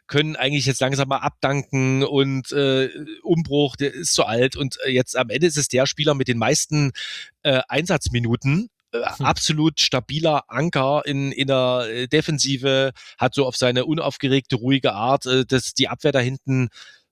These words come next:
Speaker 1: zusammengehalten, ähm, ganz wenig, ganz wenig Fehler gemacht, äh, vielleicht ein bisschen wenig Offensivqualität, äh, gezeigt. Er hat ja auch schon mehr Kopfballtore geschossen als, als in der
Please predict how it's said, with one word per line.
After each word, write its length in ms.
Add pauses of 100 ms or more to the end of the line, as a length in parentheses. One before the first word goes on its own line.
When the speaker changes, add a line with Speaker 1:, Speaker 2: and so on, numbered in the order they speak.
Speaker 1:
zusammengehalten, 1160
ähm, 400
ganz 300
wenig, 580
ganz 240
wenig 240
Fehler 280
gemacht, 600
äh, 480
vielleicht 380
ein 80
bisschen 200
wenig 440
Offensivqualität, 1040 (440)
äh, 180
gezeigt. 380
Er 60
hat 120
ja 60
auch 120
schon 200
mehr 220
Kopfballtore 640
geschossen 560
als, 260
als 160
in 120
der 300